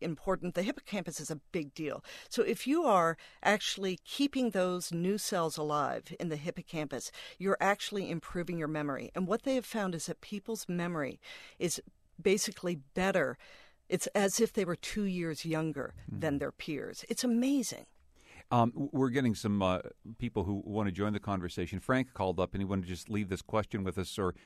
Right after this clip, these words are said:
Speaker 2: or this thought. He's from Bethany. He says th-, the idea of midlife crisis applies to him. Maybe not a crisis, Frank, but he says he quit his job. He's going back to school at Middlesex Community College and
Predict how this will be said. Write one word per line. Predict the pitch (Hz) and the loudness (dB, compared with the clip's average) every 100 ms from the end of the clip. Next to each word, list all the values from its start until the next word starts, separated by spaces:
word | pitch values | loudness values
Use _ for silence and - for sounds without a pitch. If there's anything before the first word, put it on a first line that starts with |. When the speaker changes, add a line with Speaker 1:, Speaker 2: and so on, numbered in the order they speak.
| - | -6
Speaker 2:
or | 107 | -2
this | 98 92 - | -2 -2 -2
thought. | 95 92 95 | 2 2 2
He's | 107 98 | 0 -6
from | 101 | -4
Bethany. | 87 92 90 95 | 0 -2 -2 -4
He | 85 95 | -4 -2
says | 104 87 - - _ - | 0 -2 -4 -20 _ -12
th-, | 85 | -2
the | 107 | 2
idea | 110 104 | 4 4
of | |
midlife | 101 117 110 95 | 4 4 4 2
crisis | - 147 151 - 98 | 0 2 2 0 -2
applies | 98 - 110 139 143 | -4 -2 4 4 2
to | - | -2
him. | 82 85 135 | -2 -2 -2
Maybe | 254 233 | -4 0
not | 95 85 | 0 0
a | |
crisis, | - 87 80 90 | -2 -4 -2 -8
Frank, | - 85 117 | -6 -6 -2
but | 113 - - | -4 -4 -8
he | - | -4
says | 123 123 | 2 2
he | 120 | 0
quit | - 165 | 2 4
his | 135 | 4
job. | 101 120 127 127 | 4 4 6 6
He's | 110 | 4
going | 95 123 | 4 6
back | 120 117 | 6 2
to | 113 | 0
school | - - 123 127 | -6 0 4 4
at | 107 | 4
Middlesex | 117 123 - 120 | 2 2 2 0
Community | - 120 113 110 | 2 2 4 2
College | 117 110 117 | 2 4 4
and | 113 | 4